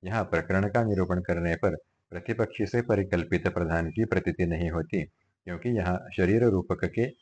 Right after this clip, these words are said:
विन्यास का ग्रहण है। निस्संदेह यहाँ रथ रूपक से विन्यस्त शरीर का ही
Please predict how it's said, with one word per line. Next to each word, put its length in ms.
विन्यास 400
का 140
ग्रहण 320
है। 200
निस्संदेह 720
यहाँ 340
रथ 260
रूपक 560
से 320
विन्यस्त 600
शरीर 280
का 220
ही 200